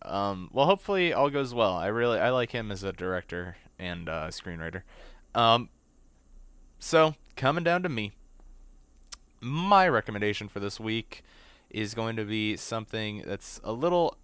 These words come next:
I don't know, it's, it's, it's not as much of a recommendation. I don't know, I've recommended popular stuff before, um, because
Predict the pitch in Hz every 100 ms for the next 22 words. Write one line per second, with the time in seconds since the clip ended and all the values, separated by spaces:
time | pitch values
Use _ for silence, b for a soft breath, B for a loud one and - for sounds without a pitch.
0 | - 139 139 101 - 131 - 143 - -
1 | - 135 185 175 135 117 123 123 127 123
2 | 123 120 120 117 117 - 220 143 285 233
3 | 156 131 123 107 123 107 98 92 - 92
4 | - 90 - 92 90 b b b b -
5 | 107 104 104 101 95 104 120 110 101